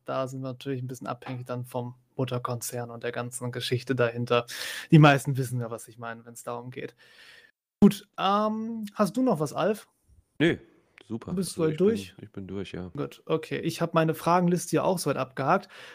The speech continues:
Speaker 1: Wenn ihr jetzt noch was habt, meine lieben Gäste, dürft ihr das jetzt äußern. Falls ihr noch was loswerden wollt, so gesondert.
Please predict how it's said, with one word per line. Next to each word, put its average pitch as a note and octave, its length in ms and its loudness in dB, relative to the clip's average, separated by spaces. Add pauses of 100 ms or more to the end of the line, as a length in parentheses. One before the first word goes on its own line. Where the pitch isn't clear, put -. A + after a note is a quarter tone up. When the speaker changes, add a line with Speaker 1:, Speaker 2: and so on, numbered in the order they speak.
(120)
Speaker 1:
Wenn F#3 240 4
ihr B3+ 200 2
jetzt A#3+ 260 0
noch G#3+ 140 -2
was G#3 180 -4
habt, G#3 260 -4
meine F#3 180 0
lieben F3+ 160 2
Gäste, F3 400 0
dürft D#3+ 280 -4
ihr D#3+ 80 0
das D3+ 300 -4
jetzt C3+ 420 0
äußern. F3 540 -2 (1120)
Falls D3+ 180 2
ihr D#3 40 0
noch D3 60 0
was C#3+ 60 -4
loswerden D3+ 460 2
wollt, D3 320 0 (240)
so C#3+ 160 -4
gesondert. C#3+ 560 2